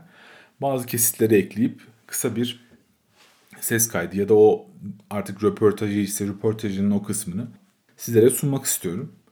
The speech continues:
Bugünkü pilot bölümü benim için ilk tecrübe ve, e, bu konuda çok acemiyim. Şimdiden,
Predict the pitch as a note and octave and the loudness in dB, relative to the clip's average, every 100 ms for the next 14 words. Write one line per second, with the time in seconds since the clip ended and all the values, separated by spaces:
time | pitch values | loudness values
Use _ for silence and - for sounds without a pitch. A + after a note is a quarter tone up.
0 | _ _ _ - B2 C3+ C3+ - B2+ C3+ | _ _ _ -4 -2 0 -2 2 2 2
1 | - - - B2+ B2 - G#2 G2 G2+ - | -2 -14 0 2 2 0 2 4 4 0
2 | A2+ A2 A2+ A2 B2+ C3 A#2+ - F2+ E2+ | -2 2 2 2 -2 -6 -6 -4 -6 -6
3 | E2+ B2 - _ _ - G#2 G2+ - - | -8 -8 -10 _ _ -10 -6 -6 -10 -20
4 | - - G2 - G#2 A2 A#2+ A2 F2+ E2 | -18 -10 -10 -6 -4 -2 -2 -2 -4 -4
5 | G2 A2+ - _ _ _ _ _ _ _ | -8 -8 -16 _ _ _ _ _ _ _
6 | - - A2+ A2 G#2 G#2 G#2 | -8 0 2 2 0 -2 -6